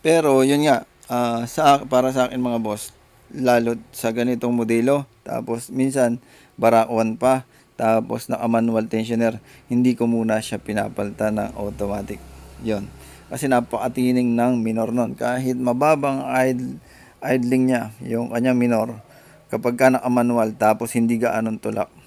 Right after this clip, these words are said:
sakto lang. Napakatining ng andar nun, mga boss. Yun. Yun yung pagkakaiba ng manual sa automatic. Kasi yung automatic, mga boss, true and true ang tulak niyan hanggang sa, ah, bumagting yung kadena.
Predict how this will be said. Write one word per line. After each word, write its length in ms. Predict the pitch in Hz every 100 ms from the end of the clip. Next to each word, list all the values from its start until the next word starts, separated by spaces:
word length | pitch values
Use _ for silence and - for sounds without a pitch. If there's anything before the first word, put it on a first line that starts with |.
| _ -
sakto 400 | - 131 - -
lang. 320 | 113 101 - 104 - - 117
Napakatining 720 | 113 113 113 120 117 113 110
ng 80 | 107
andar 320 | 107 104 107
nun, 160 | 104
mga 220 | 107 107 104
boss. 320 | 104 - - - - - - - -
Yun. 320 | - 120 110 - - -
Yun 200 | 127 127
yung 260 | 131 131 131 131 123
pagkakaiba 560 | 127 120 113 120 117 113
ng 160 | 113
manual 560 | 113 117 117 110 107 104 113 - - _
sa 480 | - - 117 123 123 _ _ -
automatic. 680 | 117 117 113 110 110 110
Kasi 260 | 123 127 143
yung 140 | 143
automatic, 520 | 139 139 131 127 120 127
mga 300 | 123 120 113
boss, 340 | 110 120 - -
true 240 | - 147 147
and 160 | 135 123
true 220 | 131 127
ang 120 | 120
tulak 280 | 120 120 117
niyan 240 | 120 113 113
hanggang 380 | 113 110 110 117
sa, 280 | 113 113 117 _ - - - - -
ah, 200 | - 113
bumagting 640 | 117 120 117 113 127 117
yung 140 | 110 110
kadena. 520 | 110 110 107 110 101